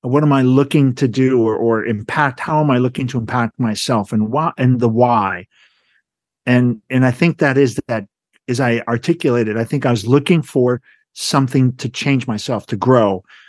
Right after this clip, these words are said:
Um, I'm supposed to be somebody. I'm s-, I,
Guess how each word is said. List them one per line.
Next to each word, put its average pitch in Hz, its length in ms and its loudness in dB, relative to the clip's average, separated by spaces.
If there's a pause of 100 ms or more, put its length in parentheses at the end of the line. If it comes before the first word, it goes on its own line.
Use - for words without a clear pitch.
(340)
Um, 107 480 -4 (400)
I'm 147 100 2
supposed 185 440 2
to 165 40 0
be 160 140 4
somebody. 110 560 0
I'm 139 140 2
s-, - 160 -6
I, 143 180 -2